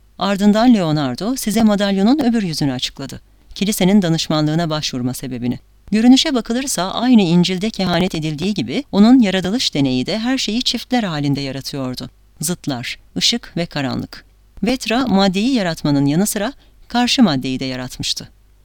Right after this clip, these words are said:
"Devam edeyim mi?" Kamerlengo susuyordu. Yere çömelip kömürleri karıştırdı. Kohler, "Leonardo Vetra buraya geldikten sonra," dedi. "Onun çalışmasını görmek için siz cern'e geldiniz. Leonardo'nun günlüklerinde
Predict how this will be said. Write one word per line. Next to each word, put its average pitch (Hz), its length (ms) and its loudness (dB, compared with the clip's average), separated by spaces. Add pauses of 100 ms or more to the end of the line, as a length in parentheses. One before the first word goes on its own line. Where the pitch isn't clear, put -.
"Devam 147 300 0
edeyim 139 280 0
mi?" 113 160 0 (280)
Kamerlengo 202 540 4
susuyordu. 127 640 -6 (180)
Yere 214 200 0
çömelip 165 480 -2
kömürleri 151 420 -2
karıştırdı. - 600 -8 (460)
Kohler, 165 520 -4 (480)
"Leonardo 240 500 6
Vetra 185 360 -2
buraya 185 220 -2
geldikten 170 560 -4
sonra," 135 380 -2
dedi. - 240 -16 (360)
"Onun 226 200 8
çalışmasını 208 560 0
görmek 156 400 -2
için 208 240 2
siz - 380 -4
cern'e 165 320 0
geldiniz. 123 600 -6 (360)
Leonardo'nun 185 580 4
günlüklerinde 139 680 -2